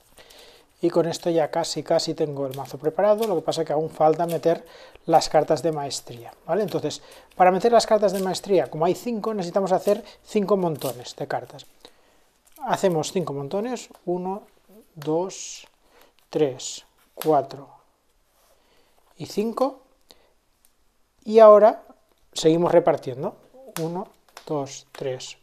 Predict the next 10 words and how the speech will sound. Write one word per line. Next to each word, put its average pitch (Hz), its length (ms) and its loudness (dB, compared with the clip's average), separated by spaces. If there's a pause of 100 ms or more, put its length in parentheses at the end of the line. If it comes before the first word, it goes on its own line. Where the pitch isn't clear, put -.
(120)
cuatro, 139 320 -6 (120)
cinco. 214 440 -4 (600)
Y 190 100 4
cuando 175 260 8
ya 208 160 8
nos 247 180 -2
quedan 156 380 2
menos 180 420 -2 (240)
de 135 240 -6
cinco 208 520 -2